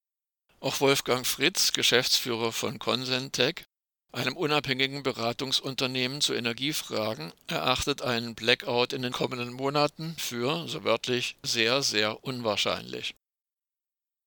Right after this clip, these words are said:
Das Risiko eines Blackout im kommenden Winter sei ebenso gering wie in den Jahren zuvor.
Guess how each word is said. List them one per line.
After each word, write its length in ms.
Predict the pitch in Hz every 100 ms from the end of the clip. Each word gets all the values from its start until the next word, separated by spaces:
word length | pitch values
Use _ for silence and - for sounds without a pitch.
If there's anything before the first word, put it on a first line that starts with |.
| _
Das 220 | - 120 151
Risiko 460 | 170 170 - 139
eines 280 | 131 127 127
Blackout 540 | - 131 - 123 123
im 140 | - 127
kommenden 400 | 127 127 123 113
Winter 380 | 139 156 156 139
sei 280 | 131 120 -
ebenso 460 | 135 151 143 139
gering 480 | 131 107 113 123 127
wie 140 | 120
in 100 | 98
den 160 | 110 113
Jahren 380 | 98 98 98 107
zuvor. 560 | - 127 - 123 98